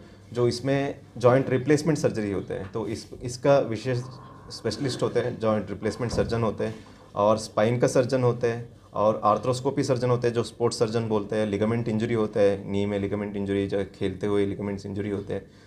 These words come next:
तो आर्थ्रोस्कोपी सर्जन, स्पोर्ट्स सर्जन होते हैं। तो ये सारे विशेष, अ, स्पेशलिस्ट के द्वारा इधर कैंप लगाया जाता है और पेशेंट को एग्जामिन करते हैं, किस किस को पे-, स्पेशलिस्ट का ज़रूरत है,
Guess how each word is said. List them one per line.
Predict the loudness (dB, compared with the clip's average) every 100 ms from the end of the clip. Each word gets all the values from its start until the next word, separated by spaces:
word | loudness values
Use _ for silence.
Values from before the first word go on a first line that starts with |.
| -8
तो | 0 0 0 -2 -2
आर्थ्रोस्कोपी | 0 -2 -4 -4 0
सर्जन, | 0 0 -2
स्पोर्ट्स | 0 -2 -2
सर्जन | -4 -2 -2
होते | -2 -6
हैं। | -8 -20 -14 -4
तो |
ये | 0 0
सारे | 2 4 4 4
विशेष, | 0 -2 -2 -2
अ, | -4 -6 -20 -20 -8
स्पेशलिस्ट | -4 -2 -2 -4 -4 -4 -6 -6
के | -2
द्वारा | 2 4 2 -2 0
इधर | 0
कैंप | 2 0 2
लगाया | 2 4 4
जाता | 4 2 0
है |
और | -2 -4 -2
पेशेंट | -6 -4 -8 -6
को | -4 -2 -4 -6
एग्जामिन | -2 0 0 2
करते | 0 0 -6
हैं, | -6 -16 -20 -6
किस | -4 -4
किस | -4 -6
को | -2 2 2 2 -4 -18 -20 -20 -20 -20 -6
पे-, | 0 0 -2
स्पेशलिस्ट | 2 2 4 0 2
का | 4
ज़रूरत | 4 4 2 2
है, | 2 2 -2